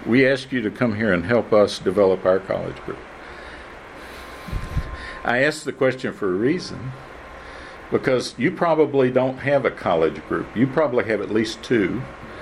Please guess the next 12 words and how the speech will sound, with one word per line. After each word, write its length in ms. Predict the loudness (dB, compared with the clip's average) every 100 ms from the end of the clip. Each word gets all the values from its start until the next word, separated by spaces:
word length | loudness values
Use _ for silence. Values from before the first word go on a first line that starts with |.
| -16 -16 -4
maybe 320 | 2 4 4 4
as 140 | 4
many 280 | 2 2 2
as 100 | 0
four. 540 | -4 -2 2 2 0 -6 -14 -18 -18 -18 -18 -18 -18 -18 -18 -16 -16 -18 -18 -16 -16 -16 -12 -2
And 100 | 2
now 120 | 4
you 200 | 2 2
really 240 | 4 4
think 260 | 4 0 0
I'm 200 | -2 0
nuts. 500 | -2 -2 -4 -10